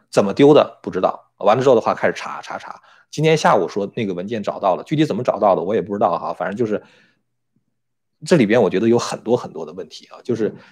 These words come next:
现在反正那个，那个暗黑势力的话，现在也是在拼命的反扑了，反正是。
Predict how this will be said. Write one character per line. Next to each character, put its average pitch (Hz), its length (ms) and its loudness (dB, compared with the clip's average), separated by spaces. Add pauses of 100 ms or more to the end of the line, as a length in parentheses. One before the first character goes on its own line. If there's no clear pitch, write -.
(200)
现 156 180 4
在 151 140 6
反 92 180 0
正 120 200 4
那 135 100 4
个， 120 140 0 (100)
那 123 100 0
个 110 120 0
暗 127 180 2
黑 139 180 6
势 - 180 -2
力 110 120 2
的 95 80 0
话， 92 160 -2
现 117 180 -6
在 113 80 -2
也 82 100 -4
是 104 140 -14
在 104 140 2
拼 131 200 -8
命 127 140 -2
的 98 60 -2
反 - 200 -6
扑 107 200 -4
了， 92 80 0
反 - 160 -12
正 67 120 -20
是。 - 180 -20